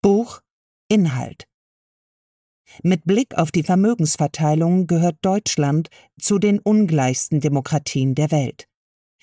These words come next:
Hierzulande ist der Reichtum ähnlich ungleich verteilt wie in Mexiko.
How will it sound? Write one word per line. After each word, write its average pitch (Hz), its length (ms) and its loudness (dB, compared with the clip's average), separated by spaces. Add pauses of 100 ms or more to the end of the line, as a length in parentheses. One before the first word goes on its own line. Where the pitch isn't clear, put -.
(140)
Hierzulande 208 680 0
ist 160 220 -4
der 165 160 0
Reichtum 165 600 -2
ähnlich 220 600 0
ungleich 160 520 0
verteilt 135 600 -2
wie 160 120 -2
in 180 140 0
Mexiko. - 680 -6